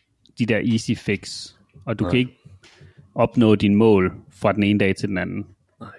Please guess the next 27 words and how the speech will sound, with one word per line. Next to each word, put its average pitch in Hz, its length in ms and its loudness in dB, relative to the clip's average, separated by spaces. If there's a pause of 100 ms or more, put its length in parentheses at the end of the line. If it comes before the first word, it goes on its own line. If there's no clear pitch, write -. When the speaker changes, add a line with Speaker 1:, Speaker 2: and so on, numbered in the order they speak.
(120)
Speaker 1:
Det, 107 140 -4
det 113 80 0
er 110 40 2
ikke 113 140 -2
sådan, 110 200 0
verden 107 300 -2
er. 98 320 -6
Man, 101 220 -2
man 107 160 -2
bliver 107 140 0
nødt 123 240 2
til 107 320 0 (760)
at, 117 100 -2 (260)
øh, 110 160 -2
pay 113 300 2
your 107 120 2
dues, 104 320 2
eller 101 100 -2
hvad 92 100 -2
det 95 80 -4
hedder, 95 300 -2 (260)
Speaker 2:
Ja. 104 160 -2 (440)
Speaker 1:
øh, - 60 -4 (120)
før 110 320 0
at - 280 -2
du 101 80 0
kan 92 300 -4